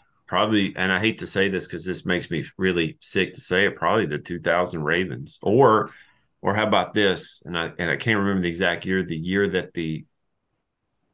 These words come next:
Patriots, was two thousand eight that they went undefeated, or was that two thousand seven?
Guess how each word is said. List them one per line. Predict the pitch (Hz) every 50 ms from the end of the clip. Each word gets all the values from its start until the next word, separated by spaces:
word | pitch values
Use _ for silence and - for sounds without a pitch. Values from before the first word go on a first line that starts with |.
| _ -
Patriots, | - 104 104 104 - 85 80 -
was | 92 - - -
two | - 139 156 156
thousand | 156 143 139 - 117 101 - -
eight | 95 107 120 127 - - _ _ _ _ _ _ _ _ _ _ _ _ _ _ _ _ _ _ _
that | - -
they | - 98 101
went | 107 107 101 101
undefeated, | 101 98 98 98 - 101 101 104 107 95 92
or | 90
was | 87 90 85 85
that | 92 87 -
two | - 98 82
thousand | - 82 80 76 - 67 65
seven? | - - 78 71 65 - 60 - -